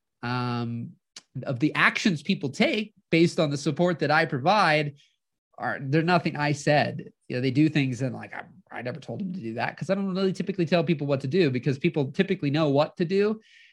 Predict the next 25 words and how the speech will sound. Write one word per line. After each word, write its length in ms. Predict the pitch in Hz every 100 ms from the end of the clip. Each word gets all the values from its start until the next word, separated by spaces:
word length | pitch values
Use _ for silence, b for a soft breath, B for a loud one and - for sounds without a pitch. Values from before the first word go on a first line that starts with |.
| b
They're 80 | 143
just 240 | 156 143
not 240 | 147 120
doing 300 | 131 117 107
it. 100 | - - _ _ _ _ - -
And 80 | 139
it's 140 | 135
because 340 | 143 135 131
they're 140 | 113 120
stuck, 480 | - - 170 170 -
they're 100 | 113
paralyzed, 800 | 143 165 160 160 151 156 151 147 -
they're, 320 | 117 113 113
they're 180 | 117 110
afraid, 560 | - 160 170 170 165
they're 100 | 135
fearful, 760 | 113 - 165 160 180 170 165 165 B B -
you 80 | 120
know, 80 |
et 140 | 120 -
cetera, 220 | 165 147
et 100 | 135
cetera. 500 | 180 180 147 127 127 _ _ _
And, 320 | 135 123 123 120
um, 520 | 117 117 113 117